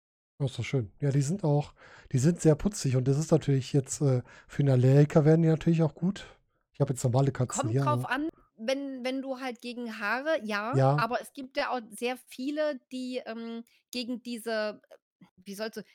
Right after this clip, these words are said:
Speaker 2: diesen Tränen, diese, diese Flüssigkeiten
Speaker 1: Mhm.
Speaker 2: da allergisch sind.
Speaker 1: Mhm.
Speaker 2: Und die sind bei den Katzen eigentlich komplett falsch, weil dadurch, dass die ja keine oder kaum Wimpern haben, haben die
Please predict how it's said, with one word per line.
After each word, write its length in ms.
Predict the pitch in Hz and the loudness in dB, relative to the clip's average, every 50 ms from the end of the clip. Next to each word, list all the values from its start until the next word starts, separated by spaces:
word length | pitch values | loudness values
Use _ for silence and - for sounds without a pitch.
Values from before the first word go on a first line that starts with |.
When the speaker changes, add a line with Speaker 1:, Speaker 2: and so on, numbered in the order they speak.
| _ - | _ -10
Speaker 2:
diesen 260 | 214 202 220 226 - | -8 -8 -8 -8 -10
Tränen, 360 | - - 233 254 277 269 226 | -6 -4 -2 -2 -2 -2 -6
diese, 220 | 185 208 185 - 190 | -8 -12 -16 -16 -14
diese 200 | 202 214 202 208 | -14 -14 -14 -12
Flüssigkeiten 720 | - 269 302 - 302 262 - 143 139 143 139 135 139 160 | -10 -10 -10 -10 -10 -8 -2 0 2 2 4 2 0 -2
Speaker 1:
Mhm. 0 | |
Speaker 2:
da 80 | 175 170 | -4 -6
allergisch 460 | - 156 175 175 170 170 196 196 - | -10 -10 -10 -10 -10 -12 -14 -16 -14
sind. 140 | - 233 226 - _ _ - | -12 -12 -12 -14 _ _ -12
Speaker 1:
Mhm. 240 | 120 117 113 123 - _ _ _ _ _ _ - | -10 -10 -10 -10 -14 _ _ _ _ _ _ -8
Speaker 2:
Und 300 | 220 220 226 226 226 196 _ _ _ - | -6 -4 -4 -4 -6 -10 _ _ _ -12
die 120 | 254 262 | -10 -8
sind 120 | 311 302 277 | -6 -6 -6
bei 100 | 269 262 | -6 -6
den 180 | 269 269 269 | -6 -6 -8
Katzen 300 | 262 - 294 - - 254 | -8 -10 -14 -12 -12 -10
eigentlich 340 | - 240 240 - 247 226 - - | -8 -8 -10 -10 -10 -14 -12 -8
komplett 360 | - 277 403 330 262 247 - | -8 -8 -6 -8 -12 -14 -12
falsch, 200 | - - 208 - _ _ _ _ | -10 -10 -10 -10 _ _ _ _
weil 140 | - 208 208 | -6 -4 -2
dadurch, 280 | 233 240 254 285 262 - | -2 -2 -4 -4 -8 -10
dass 220 | 254 247 - - | -12 -12 -12 -12
die 120 | - 262 | -10 -6
ja 360 | 254 247 247 247 247 240 - - _ _ _ _ | -4 -4 -4 -4 -4 -6 -8 -10 _ _ _ _
keine 680 | - - - 214 254 302 320 320 330 320 320 320 311 - - | -12 -6 -4 -4 -2 -2 -2 -4 -4 -4 -4 -4 -6 -8 -8
oder 280 | 240 233 226 220 - - | -6 -4 -4 -4 -6 -8
kaum 380 | - - 247 269 285 262 190 | -10 -6 -6 -4 -4 -4 -6
Wimpern 420 | 220 269 320 320 269 220 202 196 180 | -6 -8 -8 -8 -6 -8 -8 -8 -8
haben, 320 | 185 196 226 269 330 - _ _ _ _ _ _ _ _ _ - | -10 -8 -8 -10 -10 -12 _ _ _ _ _ _ _ _ _ -4
haben 200 | 214 233 269 269 | -4 -2 -2 -2
die 140 | 269 262 | -4 -6